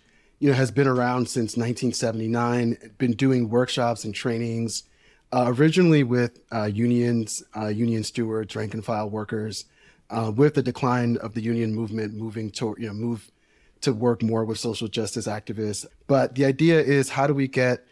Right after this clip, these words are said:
uh, progressive economic ideas out there to regular people who are trying to change the world, right? So demystify the economy. A lot of people think that economics is very, im-, you know, difficult to understand, if not impossible, right? It's,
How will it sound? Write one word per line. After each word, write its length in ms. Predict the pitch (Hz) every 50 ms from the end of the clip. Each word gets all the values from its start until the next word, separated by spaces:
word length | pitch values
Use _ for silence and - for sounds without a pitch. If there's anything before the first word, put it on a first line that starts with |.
| _ _ -
uh, 200 | 131 123 123 117
progressive 560 | - - 131 - 127 123 127 - 139 123 117
economic 420 | 117 - 120 113 110 110 110 101
ideas 380 | 110 107 101 110 113 113 104 -
out 200 | - 113 110 -
there 140 | - 107 107
to 140 | - -
regular 340 | 110 107 107 104 113 107 107
people 380 | 101 - 117 104 98 - 110 101
who 120 | - 117
are 80 | 110 101
trying 220 | - - 117 107
to 80 | 104 101
change 300 | - - 107 98 - -
the 60 | 107
world, 340 | 95 98 98 - - - - - _ _ _ _ _ -
right? 220 | 113 110 107 -
So 240 | - 131 120 110 107
demystify 580 | 104 143 147 143 139 143 - 143 - 147 131
the 80 | 127 131
economy. 540 | 120 - 135 120 120 117 120 120 117 113 - _ _ _ _ _ _ -
A 60 | 120
lot 160 | 123 127 127
of 80 | 131 135
people 260 | - 131 120 120 117
think 180 | - 127 123 113
that 80 | 113
economics 420 | 113 110 - 113 110 110 110 98 -
is 80 | 104
very, 480 | 98 104 113 113 110 110 107 107 107 - _ -
im-, 160 | 127 117 -
you 120 | 127 123 110
know, 80 | 104
difficult 420 | 95 - 139 135 120 120 127 117 -
to 40 |
understand, 320 | 120 117 107 - 139 131 123
if 60 | 110
not 160 | 110 110 104
impossible, 580 | 107 101 - - 156 156 151 - - 151 147 139
right? 160 | 127 120 104
It's, 180 | 101 - -